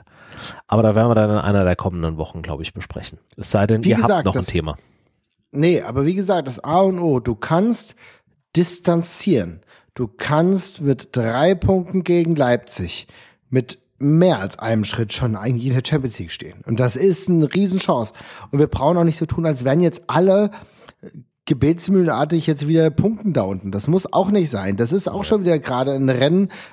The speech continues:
Speaker 2: was auf Messerschneide ist. Aber wenn wir jetzt den großen Schritt machen, drei Punkte holen, dann haben wir sechs Punkte Vorsprung auf Leipzig.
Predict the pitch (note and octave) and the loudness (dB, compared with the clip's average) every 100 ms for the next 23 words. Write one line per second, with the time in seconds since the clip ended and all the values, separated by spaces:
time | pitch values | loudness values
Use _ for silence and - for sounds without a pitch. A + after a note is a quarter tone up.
0 | - - D#3 - - D#3+ - D#3+ F3+ D#3+ | -4 -2 0 -2 -2 -2 2 2 2 2
1 | - D3 D3 F#3+ G3 F#3+ - - - - | 2 0 2 2 0 -2 -6 -18 -20 -8
2 | C#3+ D3 C3+ C#3+ C3+ A3+ A3 G#3 G3+ F#3+ | -2 2 2 2 2 2 2 0 0 0
3 | E3+ E3+ D#3 C#3 C#3 C3 D#3 F3+ F3+ C3+ | 2 2 0 -2 -2 0 0 0 -2 0
4 | B2 - C3+ C3 C3 B2+ E3 G3+ F#3+ D#3 | 0 0 -4 -2 0 2 2 2 0 2
5 | B2+ D3+ F#3 D3+ D#3 F#3+ - G3 G3 F3 | 2 2 2 2 0 -2 -2 -2 0 -2
6 | D#3 F3 - F3+ F3 - C#3+ C3+ C3+ D3 | 0 -2 -2 -4 -4 -2 -2 2 0 0
7 | - C3 | -4 -6